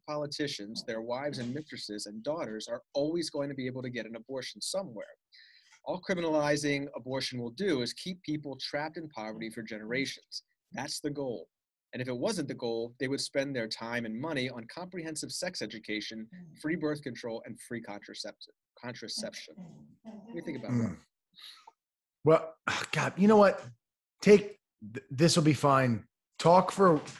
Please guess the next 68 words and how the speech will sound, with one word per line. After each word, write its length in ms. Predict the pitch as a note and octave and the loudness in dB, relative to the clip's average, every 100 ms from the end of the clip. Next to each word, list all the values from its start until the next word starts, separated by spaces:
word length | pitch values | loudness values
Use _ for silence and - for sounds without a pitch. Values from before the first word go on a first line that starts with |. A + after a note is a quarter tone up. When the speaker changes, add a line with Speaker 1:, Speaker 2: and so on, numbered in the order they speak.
| - | -10
Speaker 2:
ten 240 | - F3+ E3 | 4 6 6
seconds. 420 | - D3 - G#2+ C3 | 6 4 4 -4 -2
I'm 120 | C3+ | 4
gonna 200 | D3 C3+ | 4 6
run 240 | B2 C#3+ | 6 6
and 100 | C#3 | 6
put 120 | - - | 2 0
my 100 | A#2 | 2
dog 280 | A#2 G#2+ | 4 4
in 60 | G#2+ | 2
the 60 | G2+ | 0
back 260 | G2+ - | -2 -2
room. 240 | G#2 F#2+ F2 - - - | -4 -4 -6 -12 -8 6
He's 120 | B3+ | 8
just 220 | - F#3 C3+ | 10 6 8
Speaker 1:
<laughs> 120 | F#3 | 10
Speaker 2:
whining 480 | F3+ G3+ A3+ G#3+ F#3 | 12 12 12 12 12
over 440 | E3+ D3+ D#3 D#3 D#3 | 12 10 6 4 8
here, 100 | D3+ | 8
and 80 | |
he's 140 | D3+ B2 | 8 4
driving 480 | - E3 F#3+ F#3 F3 | 6 8 10 8 6
me 100 | D#3 | 6
nuts. 320 | D3+ B2+ A#3+ | 6 6 6
Speaker 1:
He's 140 | A#3 - | 4 8
pissed 240 | B3 C#4+ B3 | 8 10 8
off 160 | A#3+ G3+ | 6 6
Speaker 2:
Oh. 20 | |
Speaker 1:
about 260 | G#3+ A3 | 2 0
Texas. 480 | - A#3 - G3 F#3 - F#3 | 2 0 2 0 -2 -6 0
And 100 | F3+ | 6
Speaker 2:
I 120 | F3 | 10
know, 180 | E3+ D3 | 10 10
Speaker 1:
stuff. 120 | C#3 | 10
Speaker 2:
he's 120 | E3 | 8
all 180 | D3 C#3+ | 8 8
feeling 340 | - D3 C3 A#2+ | 6 4 4 -2
it. 60 | - - - | -8 -10 4
Come 160 | G#3 | 8
on. 180 | A3 F3+ - - - | 8 6 0 -8 2
Too 140 | A3 | 4
much, 180 | G#3+ - | 4 2
too 80 | A3+ | 0
much 180 | A3 - | 0 -2
whining. 360 | F#3+ F#3 E3+ G3 | -4 -4 -8 -8
Let's 160 | G3+ | -6
go 260 | G#3+ G3 - - - | -2 -2 -4 -10 -10
back 200 | F#3+ - | -8 -8
to 60 | G#3 | -12
your 100 | F#3+ | -4
room. 100 | F#3 | 2
Speaker 1:
So 40 | |
while 180 | F#3 F#3+ | 4 6
Mike 280 | F#3+ A3 G3+ | 6 6 6
is 160 | E3 | 4
gone, 520 | C#3+ D3 B2+ A#2 A#2 - - | 6 4 4 -2 -6 -8 0
I, 160 | D3 C#3+ | 0 4
I 120 | D#3 D3+ | 2 2
just, 200 | G3 E3+ - D#3 | -4 -6 -6 2
I 80 | F3+ | 2
don't, 120 | F3+ | 4
like 160 | D#3+ | 4
I 60 | D3+ | 4
said, 160 | C#3 B2+ | 4 4
I 60 | |
don't 140 | D3 D3 | 4 2
know 200 | C#3 B2+ | 0 2
who, 380 | D3 C#3+ C3+ | 2 2 0